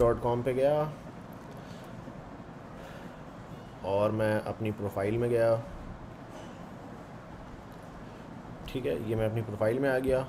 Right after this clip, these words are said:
repositories में गया, यहाँ पे वो तमाम repositories मौजूद हैं जो मैं,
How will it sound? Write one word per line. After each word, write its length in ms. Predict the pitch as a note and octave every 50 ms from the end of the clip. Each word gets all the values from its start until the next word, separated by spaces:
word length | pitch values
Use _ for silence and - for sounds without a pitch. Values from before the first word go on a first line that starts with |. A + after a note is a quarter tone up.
| - -
repositories 760 | A2 G2+ G2+ F#2+ G#2+ G2+ G2+ G2 G#2 - - A#2 B2 C3 B2+
में 100 | C#3 C3 B2+
गया, 280 | C3+ - D3 D3+ B2+ B2 - - - - - - - - - - - - - - - - - - G2+
यहाँ 180 | A2 A2+ A#2
पे 120 | A2+ - B2+
वो 80 | B2 A#2+
तमाम 380 | A#2+ A#2+ A2 A2 A2+ A#2+ B2
repositories 640 | A#2+ A#2+ A#2 A2 G#2+ G#2+ A2 G#2 G2 A2 A#2 A#2 A#2
मौजूद 380 | A#2 G#2 G#2 F#2+ G#2 A2 G#2+ G#2+
हैं 840 | G#2+ A2+ - - - - - - - - - - - - - -
जो 180 | - G2 G#2 G2+
मैं, 200 | G#2 G2+ G2+ G2+